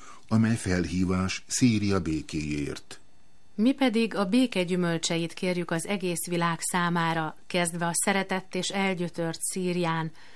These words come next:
Speaker 2: melynek lakosságát a végsőkig kimerítette a háború, aminek nem akar vége lenni. A feltámadott Krisztus fénye világosítsa meg minden politikai és katonai felelős lelkiismeretét,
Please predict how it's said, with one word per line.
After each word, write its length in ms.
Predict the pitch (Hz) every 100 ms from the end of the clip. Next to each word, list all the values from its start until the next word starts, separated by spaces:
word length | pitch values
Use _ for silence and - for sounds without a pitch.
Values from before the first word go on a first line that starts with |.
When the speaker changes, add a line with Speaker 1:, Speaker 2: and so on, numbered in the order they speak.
| -
Speaker 2:
melynek 320 | - 185 180 190
lakosságát 840 | 208 202 - - 180 180 190 190
a 60 | 190
végsőkig 680 | 214 185 - 170 - 165
kimerítette 720 | - 190 175 175 165 165 - 165
a 40 |
háború, 600 | 160 175 170 175 170 165
aminek 400 | - 214 220 220
nem 180 | 247 208
akar 300 | 160 - 170
vége 320 | 165 151 156
lenni. 440 | 147 147 151 147 143 - - - - - - - - -
A 120 | 208
feltámadott 800 | - 247 233 202 175 175 165 156
Krisztus 500 | - 185 - 170 -
fénye 360 | - 175 170 165
világosítsa 800 | 180 170 165 165 - 165 - 175
meg 200 | 165 160
minden 360 | 208 196 170
politikai 580 | 165 190 180 165 - 156
és 240 | 156 151 -
katonai 480 | 190 185 175 165
felelős 520 | 165 175 170 160 160 -
lelkiismeretét, 1040 | 180 175 180 170 - 170 165 175 170